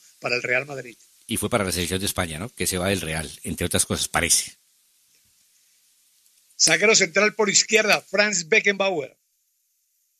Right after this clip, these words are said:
Speaker 1: Yo pondría a Beckenbauer más en la zona de volantes, pero bueno, ahí está. Volantes, Andrés Iniesta,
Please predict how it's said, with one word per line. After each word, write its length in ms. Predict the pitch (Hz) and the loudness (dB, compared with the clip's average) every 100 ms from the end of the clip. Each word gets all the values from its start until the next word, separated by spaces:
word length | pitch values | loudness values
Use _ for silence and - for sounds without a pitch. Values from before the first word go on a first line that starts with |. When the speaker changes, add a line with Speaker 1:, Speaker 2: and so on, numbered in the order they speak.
| _ _ _ _ _ _ _ _ _ _ _ - | _ _ _ _ _ _ _ _ _ _ _ -20
Speaker 1:
Yo 100 | - | -12
pondría 260 | 151 151 | -6 -2
a 40 | 156 | -2
Beckenbauer 580 | - 120 117 131 139 131 | -4 -8 -12 -8 -6 -2
más 240 | 156 - | 0 0
en 120 | 135 123 | -4 -12
la 80 | |
zona 220 | - 127 135 | -12 -6 -6
de 40 | |
volantes, 380 | 123 156 175 - | -4 -6 -6 -14
pero 160 | - 110 | -20 -10
bueno, 260 | 123 123 107 _ | -8 -8 -10 _
ahí 140 | 113 | -10
está. 340 | 101 - 135 - _ _ _ _ _ _ _ _ | -6 -6 -8 -12 _ _ _ _ _ _ _ _
Volantes, 840 | 143 185 214 214 - 143 - - - _ _ _ _ _ _ | 4 6 6 4 -2 0 2 0 -4 _ _ _ _ _ _
Andrés 600 | 151 165 165 220 226 - - | 0 0 4 4 6 4 4
Iniesta, 680 | 202 214 208 - - 107 | 4 8 8 6 4 -2